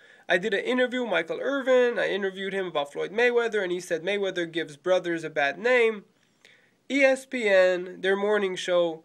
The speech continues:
some guy named, uh, Kenny Bayless, no, Kenny Bayless, that's the official, but some guy named, uh, Skip Bayless, he started talking about it on his show, then SportsCenter picked it up. They used all my quotes from my video, from my interviews, but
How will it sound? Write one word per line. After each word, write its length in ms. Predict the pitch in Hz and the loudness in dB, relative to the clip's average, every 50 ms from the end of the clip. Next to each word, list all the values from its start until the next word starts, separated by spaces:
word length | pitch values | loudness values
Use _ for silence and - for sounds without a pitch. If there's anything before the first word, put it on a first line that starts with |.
| _ _ _ _ | _ _ _ _
some 260 | - - 175 170 170 | -8 -6 -4 -4 -2
guy 300 | 165 180 190 196 202 202 | 0 2 4 4 4 2
named, 440 | 196 190 185 185 180 180 180 175 160 | 0 0 0 0 0 -2 -2 -2 0
uh, 220 | 160 151 143 139 | 2 2 2 0
Kenny 320 | - - - 202 208 214 202 | -2 -4 -4 -2 -2 -2 -4
Bayless, 640 | 170 190 190 190 190 180 170 165 160 - - - | -2 0 0 2 2 2 0 -2 -2 -8 -16 -8
no, 200 | - 170 156 143 | -6 -4 -4 -4
Kenny 280 | 143 - 180 180 180 175 | -4 -4 -4 -2 -2 -2
Bayless, 380 | 165 175 170 165 160 160 151 - | -2 -2 -2 -2 -2 -6 -10 -4
that's 220 | - 165 170 170 | -4 -4 -4 -4
the 180 | - - 156 147 | -6 -6 -6 -6
official, 420 | 147 - 180 175 165 - - - | -4 -4 -4 -4 -4 -6 -10 -10
but 140 | - 180 170 | -10 -6 -4
some 120 | 226 233 | -4 0
guy 200 | 240 262 254 247 | 4 4 4 4
named, 360 | 240 240 233 233 226 220 208 | 6 6 4 4 4 2 2
uh, 200 | 190 170 160 147 | 2 2 2 2
Skip 340 | - - - - 262 220 185 | -2 -6 -6 -4 -6 -2 0
Bayless, 460 | 202 220 214 202 180 170 170 - - - _ _ - - - _ _ _ _ | 0 2 2 4 4 2 0 -2 -10 -20 _ _ -20 -20 -20 _ _ _ _
he 160 | _ - 233 269 | _ -2 -2 0
started 320 | 262 285 247 220 208 208 | 4 6 6 6 4 4
talking 280 | 208 190 185 - 185 180 | 2 2 2 2 0 0
about 200 | 170 170 160 160 | 2 2 2 2
it 40 | |
on 40 | 156 | 0
his 140 | 165 170 165 | -2 -4 -4
show, 340 | - - 165 156 156 156 156 | -2 -2 -2 0 0 -2 -4
then 460 | 151 156 151 147 139 139 139 - - - | -2 -2 0 0 0 -2 -6 -10 -14 -16
SportsCenter 600 | - - - 254 262 277 262 269 247 220 214 208 | -18 -4 4 4 4 4 6 2 2 2 2 0
picked 200 | 202 190 185 - | 0 -4 -2 0
it 80 | 185 | 0
up. 160 | 175 175 170 - | 0 0 0 0
They 80 | 175 | -4
used 260 | 170 165 170 170 170 | -6 -6 -10 -8 -4
all 220 | - 160 220 254 254 | 0 2 2 4 4
my 180 | 254 254 240 | 4 2 0
quotes 500 | 233 - - 214 196 196 202 - - - - _ _ | 0 0 -2 -2 -2 -2 -4 -8 -14 -20 -20 _ _
from 280 | _ - - 220 254 262 | _ -6 -2 0 0 4
my 140 | 247 214 190 | 2 2 2
video, 340 | 160 160 165 160 151 151 | 2 -2 -4 -4 -4 -8
from 200 | - - 233 254 | -6 -4 -2 0
my 140 | 262 208 175 | 2 2 2
interviews, 380 | 165 165 165 170 202 233 247 233 | 0 0 -4 -8 -10 -12 -12 -12
but 380 | 208 202 226 226 233 - - | -6 0 0 0 0 0 -6